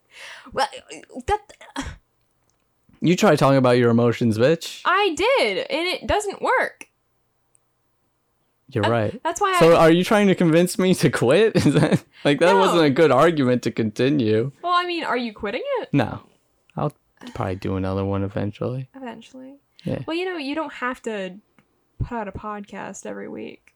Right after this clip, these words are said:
Speaker 2: I'm aware. I haven't done it in months. <laughs> I put out, the last episode I put out was, like, w-, well over a month ago, and then the p-,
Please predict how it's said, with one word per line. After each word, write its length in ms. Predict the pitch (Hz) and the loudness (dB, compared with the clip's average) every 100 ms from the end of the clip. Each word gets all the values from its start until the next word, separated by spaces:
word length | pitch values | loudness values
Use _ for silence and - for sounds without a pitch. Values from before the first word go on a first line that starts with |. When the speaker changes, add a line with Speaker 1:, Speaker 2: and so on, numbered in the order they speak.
| _ _ - | _ _ -8
Speaker 2:
I'm 160 | 117 110 | -2 0
aware. 420 | 107 147 139 98 | 0 2 2 2
I 80 | 98 | 0
haven't 380 | 101 117 110 107 | 2 0 2 0
done 220 | 117 117 | 2 2
it 100 | 107 | 0
in 120 | 107 | 0
months. 680 | 113 147 120 - - - - - | 0 0 -2 -6 -10 -14 -16 -20
<laughs> 60 | _ _ _ _ _ _ _ _ _ _ _ _ _ _ _ _ _ _ _ _ - - - | _ _ _ _ _ _ _ _ _ _ _ _ _ _ _ _ _ _ _ _ -20 -14 -4
I 100 | 131 | -2
put 200 | 127 156 | 2 2
out, 180 | 147 143 | 2 0
the 80 | 139 | 0
last 240 | 131 143 147 | 0 2 0
episode 240 | 139 131 | 0 0
I 40 | |
put 160 | 117 123 | 0 0
out 140 | 113 110 | 0 0
was, 120 | 101 | 0
like, 180 | 98 - - | 0 -2 -10
w-, 120 | - _ _ | -14 _ _
well 360 | - 107 113 120 | -4 0 2 4
over 240 | 117 113 | 2 2
a 60 | 107 | 0
month 280 | 101 101 98 | 2 0 -2
ago, 300 | 98 101 101 | -2 0 0
and 120 | 104 | 0
then 280 | 101 101 101 | 2 0 0
the 100 | 104 | -2
p-, 160 | - | -4